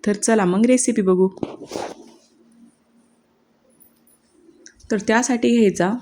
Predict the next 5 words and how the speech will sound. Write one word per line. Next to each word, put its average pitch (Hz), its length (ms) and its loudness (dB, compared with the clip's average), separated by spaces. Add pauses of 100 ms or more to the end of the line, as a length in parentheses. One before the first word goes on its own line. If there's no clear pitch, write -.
मैदा 185 440 2 (760)
आणि 185 200 2 (100)
ओवा. 190 320 4 (2250)
इथे 185 160 0
मी 196 100 0